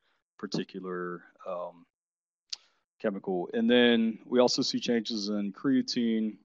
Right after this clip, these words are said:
and then in another one that I wanna mention is choline. Um, choline seems to be increased when we have myelin damage. Uh, myelin is,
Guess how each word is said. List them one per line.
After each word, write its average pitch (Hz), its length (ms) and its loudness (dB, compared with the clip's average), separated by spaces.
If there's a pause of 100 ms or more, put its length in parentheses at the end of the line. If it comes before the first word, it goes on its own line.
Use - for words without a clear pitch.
(180)
and 110 160 0
then 113 140 2
in 110 140 0
another 120 560 2 (100)
one 113 220 -4
that 104 100 -2
I 107 60 0
wanna 104 240 -2
mention 104 420 -6
is 92 160 -6
choline. 87 560 -8 (600)
Um, 98 440 0
choline 131 800 6 (160)
seems 127 440 2
to 107 80 -6
be 104 240 -2
increased 110 640 -2
when 104 140 -6
we 101 80 -2
have 101 160 0
myelin 98 400 -2
damage. 110 640 -6 (120)
Uh, 101 180 -4
myelin 107 640 0
is, 101 540 -4